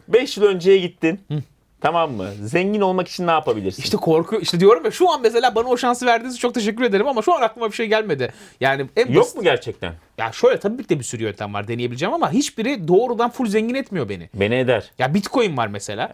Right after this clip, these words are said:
Speaker 1: E, tamam, temiz abi. Şu anda zaten asıl konu o. Ben de onu
Speaker 2: Bir de
Speaker 1: diyecektim.
Speaker 2: f-, olay şu. Şimdi ben Bitcoin'i bilirim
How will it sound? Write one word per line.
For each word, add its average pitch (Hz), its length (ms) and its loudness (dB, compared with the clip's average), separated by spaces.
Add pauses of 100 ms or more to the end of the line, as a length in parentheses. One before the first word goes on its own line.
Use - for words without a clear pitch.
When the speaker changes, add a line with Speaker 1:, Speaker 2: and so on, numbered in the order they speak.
Speaker 1:
E, - 40 -16
tamam, 190 260 0
temiz 202 280 0
abi. 202 200 2
Şu - 160 -2
anda 196 200 0
zaten 208 320 0
asıl 214 260 -6
konu 214 260 0
o. 247 80 0
Ben 196 160 0
de 208 40 0
onu 254 80 0
Speaker 2:
Bir 294 120 -4
de - 40 -2
Speaker 1:
diyecektim. 113 320 0 (240)
Speaker 2:
f-, - 260 -10
olay 165 220 0
şu. - 120 -16
Şimdi 123 180 -8
ben 156 160 -2
Bitcoin'i 180 400 -2
bilirim 208 300 -6